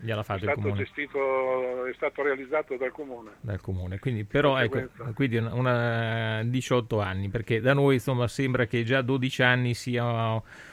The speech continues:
Speaker 1: un qualcosa di tirato per le lunghe, quasi
Speaker 2: No,
Speaker 1: un
Speaker 2: la nostra
Speaker 1: omaggio.
Speaker 2: è un'eccezione, perché
Speaker 1: Eh.
Speaker 2: diciotto anni perché abbiamo fatto sto grossissimo sacrificio, ma per averli dal comune di Pesaro, eh, ci è voluto qualche anno, eh, perché
Speaker 1: Eh.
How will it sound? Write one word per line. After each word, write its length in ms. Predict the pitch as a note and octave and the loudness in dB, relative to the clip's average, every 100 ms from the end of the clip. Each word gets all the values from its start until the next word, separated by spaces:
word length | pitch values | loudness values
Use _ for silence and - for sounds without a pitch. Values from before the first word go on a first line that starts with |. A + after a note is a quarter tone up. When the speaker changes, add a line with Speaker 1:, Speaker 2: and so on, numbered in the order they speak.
| - | -2
Speaker 1:
un 200 | C3+ D3 | 2 2
qualcosa 680 | C#3 C#3 C3+ D3 D3 C#3 C3+ | 4 4 4 4 4 6 4
di 800 | B2 B2 A#2+ A#2+ A2+ A2+ A2 A2 | 2 0 2 0 0 0 -2 -4
tirato 1200 | - C3 C3 C3+ B2 C3 B2+ A#2+ A#2+ A#2+ A#2 A#2 | 0 2 4 4 2 2 4 4 4 2 2 2
per 160 | - B2 | 2 2
le 80 | B2+ | 4
lunghe, 400 | C3 C3 B2+ A#2 | 4 4 2 2
quasi 240 | - G3+ | 6 6
Speaker 2:
No, 60 | G3 F#3 | 8 8
Speaker 1:
un 0 | |
Speaker 2:
la 0 | C#3+ B2+ | 6 6
nostra 80 | B2 | 6
Speaker 1:
omaggio. 140 | E3 F3 | 4 4
Speaker 2:
è 80 | E3+ | 4
un'eccezione, 720 | F3+ - F3 - G3+ E3 C3+ | 2 0 -4 -2 2 2 0
perché 240 | B2+ B2 C3 | -2 0 0
Speaker 1:
Eh. 80 | G#2 | 0
Speaker 2:
diciotto 340 | - D#3 - | -4 -4 0
anni 220 | G3 D#3+ | 2 2
perché 240 | C3+ - C#3 | -2 -2 -2
abbiamo 220 | C#3+ C3+ | -2 -2
fatto 260 | D3+ - C3+ | -2 -4 -8
sto 120 | - | -6
grossissimo 560 | C3+ C#3 - C#3+ C#3+ C#3 | -4 -6 -6 -8 -8 -6
sacrificio, 540 | C#3 C3+ E3 D3+ - | -6 -6 -4 -6 -6
ma 140 | B2 A#2 | -8 -4
per 160 | D3+ D3+ | 0 2
averli 500 | D#3 E3+ C3+ B2+ B2 - - - - | 6 4 4 -2 -10 -16 -20 -20 -4
dal 160 | C#3 - | -4 -2
comune 340 | D3 D#3+ C#3+ | -4 -2 -2
di 100 | C3+ | -4
Pesaro, 1000 | - E3+ D3 C3 C3 B2+ B2+ A#2+ A#2+ A2+ | -2 -2 0 0 0 0 0 -2 -6 -8
eh, 60 | A2+ - - _ | -14 -20 -20 _
ci 100 | - | -10
è 60 | B2+ | -8
voluto 320 | C#3 C3+ C3 | -8 -8 -4
qualche 320 | C#3 B2 E3 | -4 -2 -2
anno, 340 | B2+ G#2+ A#2 | -2 -4 -8
eh, 60 | C#3 | -6
perché 260 | C3 A2+ | -6 -6
Speaker 1:
Eh. 100 | A#2 | -8